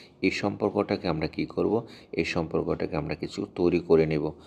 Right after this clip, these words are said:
অর্থাৎ এক্স স্কয়ার প্লাস ওয়ান by x স্কয়ার মান নির্ণয় করতে, করতে গেলে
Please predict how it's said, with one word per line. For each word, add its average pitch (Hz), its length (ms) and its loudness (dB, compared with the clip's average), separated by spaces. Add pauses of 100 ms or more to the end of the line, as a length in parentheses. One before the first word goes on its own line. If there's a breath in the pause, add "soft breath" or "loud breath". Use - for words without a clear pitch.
(200 loud breath)
অর্থাৎ 85 300 -2
এক্স 85 220 -2
স্কয়ার 87 260 0
প্লাস 85 260 -2
ওয়ান 85 140 -2
by 80 140 2
x 80 40 -12
স্কয়ার 82 320 -4
মান 80 120 2
নির্ণয় 82 300 0
করতে, 87 260 -4
করতে 92 340 -2
গেলে 98 180 6